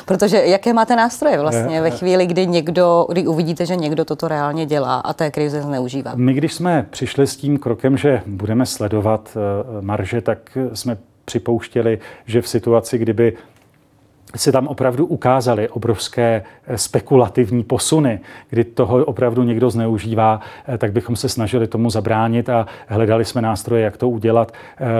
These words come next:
Speaker 2: jedna z diskutovaných, eh, eh, možností byla, eh, zastropovat ty marže. Říct jim, že tady je nějaký strop těch marží. Eh, ukázalo se, že, eh, s ohledem na to, že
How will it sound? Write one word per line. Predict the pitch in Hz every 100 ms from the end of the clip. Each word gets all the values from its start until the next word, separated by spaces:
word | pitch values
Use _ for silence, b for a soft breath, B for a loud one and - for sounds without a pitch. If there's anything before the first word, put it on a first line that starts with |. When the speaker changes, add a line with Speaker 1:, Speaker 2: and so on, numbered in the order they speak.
| 113 107 113 123 123 123 127
Speaker 2:
jedna | 123 117 131 117
z | 135 101
diskutovaných, | 104 117 - 160 147 113 98 95 - _ -
eh, | 135 113 117 B B -
eh, | 117 110
možností | 117 110 131 120 - 123
byla, | 117 123 139
eh, | 143 139 139 131 135 139 139 139 147
zastropovat | 147 117 - 127 117 123 120
ty | -
marže. | 117 110 123 98 90 - B B B
Říct | - 123 -
jim, | 131
že | 117
tady | 127 113 123
je | 120
nějaký | 113 113 - 120
strop | - - 113 113
těch | - 101
marží. | 101 98 92 98 98 B B B -
Eh, | 120 113 110 - -
ukázalo | 160 131 127 131 127
se, | - 131
že, | 120 127 120 B -
eh, | 120 107 - 147 131
s | -
ohledem | - 123 127
na | 123
to, | 131
že | 123